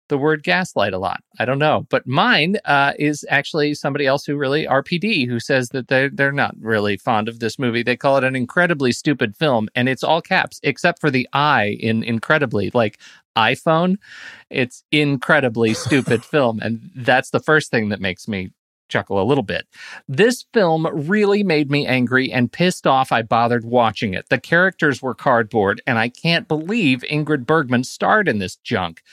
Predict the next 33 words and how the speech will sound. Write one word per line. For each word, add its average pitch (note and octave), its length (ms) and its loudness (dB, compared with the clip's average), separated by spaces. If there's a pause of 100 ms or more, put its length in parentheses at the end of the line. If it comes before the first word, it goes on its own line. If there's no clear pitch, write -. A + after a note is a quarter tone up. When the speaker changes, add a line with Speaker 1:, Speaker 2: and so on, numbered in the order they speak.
(280)
Speaker 1:
The C#3+ 80 2
main G3+ 320 2
character C#3 400 0
totally F3+ 560 0
lost A3+ 480 0
it, F#2 220 -10
believing F3 500 0
all F3 340 2
what F3+ 200 2
her D#3 160 0
husband D#3+ 420 0
was D#3+ 180 -2
saying G#2+ 320 0
about G2 260 0
her. F#2+ 180 -4 (340)
She - 160 -4
was A#2+ 160 -2
totally F3+ 480 0
unthinking C#3 720 -2
in A2 80 0
the A2 100 0
whole E3 260 0
episode A2+ 600 -4 (280)
until C3+ 360 0
it D#3 80 0
was C#3 180 -4
revealed A#2+ 380 0
that A#2 100 0
her G2+ 120 2
husband A#2 420 -2
was G#2+ 160 -2
a A2 40 -2
con." F2 540 -4